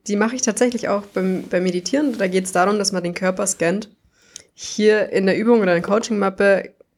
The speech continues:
starten die tatsächlich bei den Füßen. Ich persönlich starte eher oberhalb am Kopf und gehe dann von oben nach unten durch, einfach wegen dem Energiefluss, aber kann jeder machen, wie es sich gut anfühlt. Ähm, und zwar, dass man wirklich, wenn man den Körper scannt,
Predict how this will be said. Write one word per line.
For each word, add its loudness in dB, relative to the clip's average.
starten 0
die 0
tatsächlich -2
bei 0
den -4
Füßen. 0
Ich -4
persönlich -2
starte 0
eher -2
oberhalb -4
am -10
Kopf -10
und -6
gehe -2
dann 4
von -4
oben -2
nach 0
unten -6
durch, -4
einfach -6
wegen 2
dem -4
Energiefluss, 0
aber 0
kann -6
jeder 2
machen, -4
wie -10
es -8
sich -14
gut -4
anfühlt. -4
Ähm, 2
und -4
zwar, 2
dass 2
man 2
wirklich, 0
wenn -2
man -2
den -2
Körper -4
scannt, -2